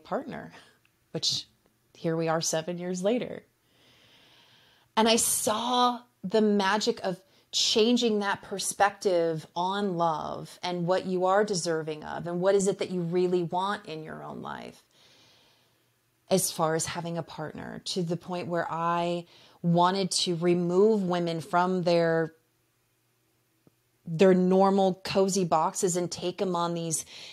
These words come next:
international retreats to really jolt them, to really get them to look at things differently.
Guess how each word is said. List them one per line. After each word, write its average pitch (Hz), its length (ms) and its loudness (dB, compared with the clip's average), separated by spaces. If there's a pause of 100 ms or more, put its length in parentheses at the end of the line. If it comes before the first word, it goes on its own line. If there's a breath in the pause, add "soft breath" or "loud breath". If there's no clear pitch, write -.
(120 loud breath)
international 180 720 -2
retreats 175 580 -4
to - 140 0
really 190 580 4
jolt 170 380 0
them, 147 240 -8
to - 180 -2
really 190 520 2
get 185 240 -4
them 175 140 -8
to 175 140 -6
look 175 360 -2
at - 120 -6
things 170 300 -8
differently. - 760 -10